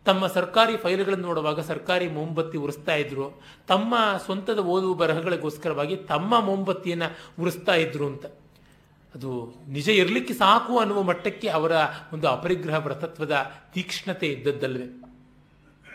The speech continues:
ಹೀಗೆ ಆ ಅಪರಿಗ್ರಹದಿಂದ ನಿರಾಶೆ, ನಿರೀಹೆ ತಾನಾಗಿ ಸಿದ್ಧವಾಗುತ್ತದೆ. ನಮ್ಮ ಸ್ನೇಹಿತರು ತುಂಬ ಶ್ರೀಮಂತರೇ ಇರಬಹುದು, ಬಹಳ ಅನುಕೂಲಸ್ಥರೇನೇ ಇರಬಹುದು. ಆದರೆ ನಾವು ಅವರನ್ನ ಯಾಕೆ ಕೇಳಬೇಕು?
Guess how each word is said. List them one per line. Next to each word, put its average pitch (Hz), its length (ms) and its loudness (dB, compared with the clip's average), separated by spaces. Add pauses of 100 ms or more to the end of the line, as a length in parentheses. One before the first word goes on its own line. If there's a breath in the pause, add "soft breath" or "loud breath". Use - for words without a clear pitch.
ಹೀಗೆ 180 540 -2 (280 loud breath)
ಆ 143 200 -2
ಅಪರಿಗ್ರಹದಿಂದ 151 720 0 (640 loud breath)
ನಿರಾಶೆ, 208 580 0
ನಿರೀಹೆ 156 520 -6
ತಾನಾಗಿ 156 560 -6
ಸಿದ್ಧವಾಗುತ್ತದೆ. 139 800 -8 (560 loud breath)
ನಮ್ಮ 277 180 6
ಸ್ನೇಹಿತರು 302 480 0
ತುಂಬ 269 280 0
ಶ್ರೀಮಂತರೇ 240 600 2
ಇರಬಹುದು, 165 640 -2 (200 loud breath)
ಬಹಳ 226 240 8
ಅನುಕೂಲಸ್ಥರೇನೇ 254 840 2
ಇರಬಹುದು. 185 680 2 (460 loud breath)
ಆದರೆ 117 520 -4 (400 soft breath)
ನಾವು 285 560 2
ಅವರನ್ನ 214 460 2 (140)
ಯಾಕೆ 262 340 -2
ಕೇಳಬೇಕು? 165 760 -2